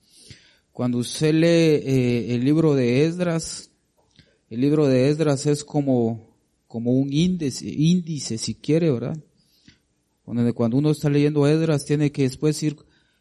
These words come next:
al mismo tiempo, ir leyendo otros libros para entender todo lo que está pasando en ese mo-, en esa época.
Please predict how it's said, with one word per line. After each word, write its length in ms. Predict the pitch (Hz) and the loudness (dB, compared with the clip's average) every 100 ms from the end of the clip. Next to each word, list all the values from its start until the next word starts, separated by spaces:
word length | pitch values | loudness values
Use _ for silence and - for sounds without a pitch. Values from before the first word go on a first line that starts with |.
| _ | _
al 160 | 113 117 | -4 0
mismo 300 | 139 147 131 | 0 -2 -2
tiempo, 400 | 143 156 147 139 | -2 -2 0 -2
ir 100 | 143 | 0
leyendo 480 | 143 131 147 147 | 2 2 0 0
otros 380 | 139 143 147 131 | -2 -2 -2 0
libros 480 | 135 156 165 156 - | 0 0 0 -2 -6
para 380 | - 123 117 117 | -2 0 2 0
entender 720 | 110 120 107 113 135 180 - _ _ _ _ _ - | 0 -2 -2 0 0 -2 -4 _ _ _ _ _ -2
todo 200 | 143 143 | 0 2
lo 140 | 131 | 0
que 80 | 120 | -2
está 240 | - 139 | -2 -2
pasando 580 | 143 131 147 185 208 214 - _ _ _ _ _ | -2 0 0 2 0 -2 -8 _ _ _ _ _
en 220 | 127 120 | -2 0
ese 220 | 131 131 | 0 0
mo-, 120 | 123 - | -6 -4
en 160 | 117 120 | -2 0
esa 360 | 135 - 127 | -2 0 0
época. 480 | 220 - - - | -2 -4 -12 -18